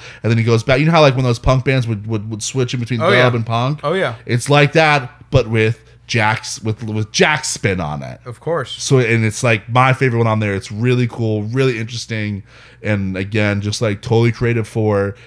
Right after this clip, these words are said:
Speaker 1: an artist like Jack White to, like, say, "Uh, not only am I gonna do this, but, like, I'm gonna make it sound good."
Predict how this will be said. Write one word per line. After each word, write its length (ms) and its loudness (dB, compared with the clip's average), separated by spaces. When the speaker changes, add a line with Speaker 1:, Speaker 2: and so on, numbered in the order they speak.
Speaker 1:
an 140 -4
artist 400 0
like 180 -2
Jack 320 -2
White 220 0
to, 120 -10
like, 220 -6
say, 260 -2
"Uh, 160 -6
not 140 0
only 140 2
am 100 2
I 20 0
gonna 140 -2
do 140 0
this, 180 -2
but, 260 -4
like, 180 -4
I'm 100 -4
gonna 100 -2
make 120 -6
it 60 -6
sound 240 -4
good." 340 -4